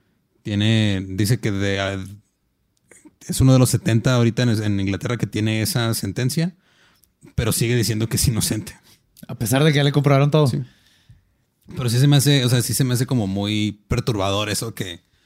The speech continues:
Speaker 1: un asesino vaya al funeral de su víctima, como que
Speaker 2: Sí, y es algo, por
Speaker 1: está
Speaker 2: ejemplo, el, este, cuando el F B I entrevistó a Kemper, a Ed Kemper,
Speaker 1: Ajá.
Speaker 2: le, una de las cosas que dijo cuando estaban buscando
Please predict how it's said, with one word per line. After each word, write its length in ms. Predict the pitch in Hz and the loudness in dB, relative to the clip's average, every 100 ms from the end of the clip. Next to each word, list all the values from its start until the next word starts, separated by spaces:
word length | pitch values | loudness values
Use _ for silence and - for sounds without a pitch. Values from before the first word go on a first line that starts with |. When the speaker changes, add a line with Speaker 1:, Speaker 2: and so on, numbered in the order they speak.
| _ - | _ -10
Speaker 1:
un 160 | 110 | -4
asesino 440 | 117 117 117 110 113 | -4 -2 -2 -2 -4
vaya 160 | 110 | -2
al 60 | 113 | -2
funeral 380 | 135 104 92 107 | -2 -2 -4 -4
de 80 | 110 | -6
su 100 | - | -6
víctima, 400 | 98 - 113 95 | -6 -6 -6 -6
como 200 | - 85 | -12 -14
que 80 | - - _ - | -16 -20 _ -2
Speaker 2:
Sí, 300 | 160 214 143 | 4 4 4
y 80 | 147 | 2
es 140 | 147 | 4
algo, 240 | 160 170 165 | 4 2 4
por 120 | 143 | 2
Speaker 1:
está 120 | 139 | 4
Speaker 2:
ejemplo, 100 | 165 165 | 2 2
el, 520 | 151 127 117 107 101 | 2 0 0 -2 -4
este, 500 | 95 - 104 98 85 - _ _ _ _ | -8 -6 -4 -4 -6 -14 _ _ _ _
cuando 280 | - 127 120 | -4 0 2
el 80 | 123 | 0
F 200 | 135 151 | 2 4
B 160 | 143 | 4
I 100 | 143 | 4
entrevistó 560 | 139 143 127 - 113 117 | 2 0 0 0 -2 0
a 360 | 127 120 104 | 0 0 0
Kemper, 380 | - 151 135 - _ _ - | 0 0 0 -4 _ _ -10
a 140 | 107 | -8
Ed 180 | - 120 | -6 -6
Kemper, 400 | - 135 123 113 - | -4 -2 -4 -4 0
Speaker 1:
Ajá. 280 | 110 107 95 - - - | 2 2 -2 -8 -8 -2
Speaker 2:
le, 380 | 117 110 107 - | 0 0 -2 -2
una 200 | 127 131 | 2 2
de 40 | |
las 140 | 127 | 0
cosas 260 | - 117 123 | -2 -4 -4
que 80 | 127 | -4
dijo 220 | 120 127 | -2 -2
cuando 200 | 120 104 | -4 -6
estaban 240 | - 113 | -6 -6
buscando 840 | 117 - 107 113 120 113 101 95 | -6 -6 -4 -2 -2 -2 -2 -6